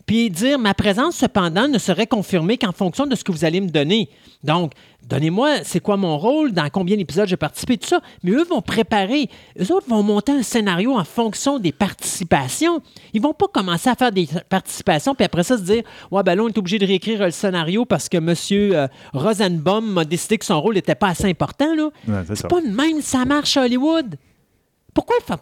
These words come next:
Speaker 1: toujours avoir un casse de bain quelque part qui scrape la job ou qui scrape le plaisir du monde ?
Speaker 2: Ben non, c'est ça.
Speaker 1: Puis il s'en va dire ça à tout le monde. Je vais vous dire la vérité. T'aurais vraiment dû te taire, mon homme, parce
Speaker 2: <laughs>
Speaker 1: que
Speaker 2: Tu t'es
Speaker 1: tu
Speaker 2: mis
Speaker 1: viens
Speaker 2: le pied
Speaker 1: de
Speaker 2: dans la
Speaker 1: perdre
Speaker 2: bouche.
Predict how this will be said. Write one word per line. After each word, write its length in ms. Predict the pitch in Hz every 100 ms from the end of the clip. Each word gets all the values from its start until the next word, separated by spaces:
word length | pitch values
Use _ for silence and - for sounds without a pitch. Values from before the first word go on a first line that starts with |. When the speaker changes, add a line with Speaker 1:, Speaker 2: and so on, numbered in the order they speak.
| -
Speaker 1:
toujours 320 | 269 240 302
avoir 300 | 220 175 220
un 100 | 170
casse 460 | 139 - 294 285 185
de 120 | 214
bain 200 | 175 220
quelque 300 | - 247 -
part 240 | 240 233 -
qui 120 | -
scrape 420 | - - 233 -
la 140 | 196 147
job 380 | 131 175 190 165
ou 20 |
qui 140 | 127 -
scrape 340 | - 214 -
le 80 | 165
plaisir 340 | 165 151 165
du 140 | 139 135
monde ? 180 | 127
Speaker 2:
Ben 160 | 127 117
non, 120 | 92 85
c'est 160 | 113
ça. 140 | 98 85 90 87 - 87 -
Speaker 1:
Puis 80 | 240
il 40 |
s'en 160 | 302 339
va 140 | 392
dire 200 | 320 294
ça 160 | - 302
à 40 |
tout 160 | 294 262
le 80 | 240
monde. 220 | 285 240
Je 140 | 160
vais 80 | 240
vous 120 | 220
dire 180 | 208 294
la 120 | 285 202
vérité. 420 | 185 151 196 190 _ _ -
T'aurais 240 | 175 196
vraiment 460 | 147 165 196 175 156
dû 160 | 123
te 120 | 92
taire, 200 | 139 135
mon 220 | 131 123 139
homme, 140 | 139
parce 140 | 175 185
Speaker 2:
<laughs> 40 |
Speaker 1:
que 80 | 190
Speaker 2:
Tu 40 |
t'es 100 | -
Speaker 1:
tu 40 | 127
Speaker 2:
mis 40 |
Speaker 1:
viens 80 | 208
Speaker 2:
le 40 | 208
pied 80 | 175
Speaker 1:
de 40 |
Speaker 2:
dans 60 | 107
la 40 | 233
Speaker 1:
perdre 260 | 226
Speaker 2:
bouche. 80 | 226